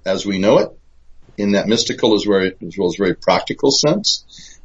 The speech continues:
But literally, my life has been one of being able to be in the right place at the right time to help, you know, foster movements for our humanity. And, uh, I see this a lot. Uh, in a lot of ways, it's very similar to what we did in the organic food movement,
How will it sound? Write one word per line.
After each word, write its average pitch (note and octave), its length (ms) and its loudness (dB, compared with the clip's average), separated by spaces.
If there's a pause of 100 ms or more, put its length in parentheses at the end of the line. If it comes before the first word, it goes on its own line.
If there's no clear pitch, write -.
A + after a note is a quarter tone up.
(140)
But G2+ 160 4
literally, A#2 440 4
my G#2+ 180 4
life G#2+ 260 4
has G#2 140 -4
been G2 220 -2
one G2+ 200 0
of F#2+ 200 -4
being G2 200 -4
able F#2+ 240 -2
to F#2 140 -2
be F#2+ 220 0
in F2+ 80 0
the F2+ 60 2
right F#2 160 4
place G2+ 260 4
at F2+ 80 0
the G2 80 0
right G2 200 4
time A2+ 320 4
to G2+ 140 0
help, G2+ 260 4 (520)
you G#2 80 -4
know, G#2 100 0
foster G#2 440 2
movements A2 680 -2 (520)
for G2+ 160 2
our G2+ 60 2
humanity. A2 800 0
And, F#2 360 -2
uh, F#2+ 360 6
I G2 100 0
see G#2 260 0
this F#2 160 -2
a F2+ 60 4
lot. F#2+ 420 4 (580)
Uh, F#2+ 640 0 (1300)
in G2 260 -4
a G2+ 80 0
lot G#2+ 200 6
of B2 60 6
ways, A#2+ 200 2
it's - 80 -8
very B2+ 140 4
similar C#3 380 4
to B2+ 60 2
what B2+ 100 2
we B2+ 80 -2
did B2+ 180 -2
in A#2+ 80 0
the A#2 80 2
organic A2 400 0
food C#3 200 2
movement, C#3+ 380 0